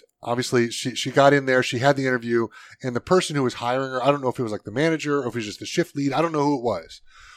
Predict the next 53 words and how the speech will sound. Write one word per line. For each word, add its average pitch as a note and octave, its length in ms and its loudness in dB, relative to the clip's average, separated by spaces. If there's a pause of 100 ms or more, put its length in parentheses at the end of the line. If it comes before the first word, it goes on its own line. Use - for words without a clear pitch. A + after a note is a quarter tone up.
(100)
but B2+ 120 0
they D3+ 100 6
were C#3+ 80 6
like, C3 220 6
"I've A#2+ 140 0
never C3 320 6
done C3+ 180 4
this C#3+ 120 -4
before. A#2+ 480 4 (200)
I B2 60 2
want C3+ 260 2
you C#3 120 -2
on B2+ 60 0
my A#2+ 120 -2
team. A#2+ 200 -8
You A2 120 -4
are G2+ 80 0
hired." F#2+ 400 -4 (560)
It B2 60 -2
wasn't, D3 280 4
"We D3 80 2
need E3+ 140 0
to F3+ 80 2
think E3+ 220 0
about C#3 200 6
it. C#3 80 2
We'll C3 80 0
call D#3 220 0
it." - 80 -8
No, C#3 400 2 (400)
"I C#3+ 300 6
want B2 380 2
you. G#2+ 300 -8 (120)
We C3 120 0
are C3+ 60 4
gonna B2+ 160 0
hire B2 240 0
you." E2+ 200 -8
And B2 80 -4
I, C#3 120 4 (100)
I C#3+ 80 -2
keep G3 220 -6
telling E3 300 -2
her, G2+ 200 -8 (380)
it's B2+ 140 0
like, B2+ 180 4
"You F3 180 0
are F#3+ 100 6
different D3+ 440 0
than C3+ 100 -6
the A#2+ 60 -6
kids C3 480 0 (240)
that, B2 140 -2